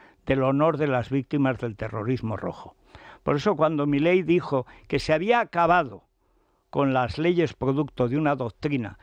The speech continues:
en la que el Estado tiene derecho a todo y el individuo no tiene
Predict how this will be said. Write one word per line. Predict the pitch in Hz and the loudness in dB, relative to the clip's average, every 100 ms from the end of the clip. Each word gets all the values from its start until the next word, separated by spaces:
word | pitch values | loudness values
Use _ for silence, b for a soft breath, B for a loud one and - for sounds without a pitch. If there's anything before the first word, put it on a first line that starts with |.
| b | b
en | - 147 | -2 0
la | 131 | 0
que | - | 0
el | 139 | -2
Estado | 120 - 175 147 131 | -4 0 0 0 -6
tiene | - 170 165 156 | -2 0 0 -2
derecho | 127 135 147 - 160 - | -2 -2 -2 -2 -6 -4
a | - | -6
todo | - 143 107 95 b b b | -2 -2 -2 -8 b b b
y | 147 | 0
el | 151 | 2
individuo | 156 143 160 156 139 | 2 2 2 2 2
no | 123 113 | 0 2
tiene | 156 147 127 95 | 4 4 2 -4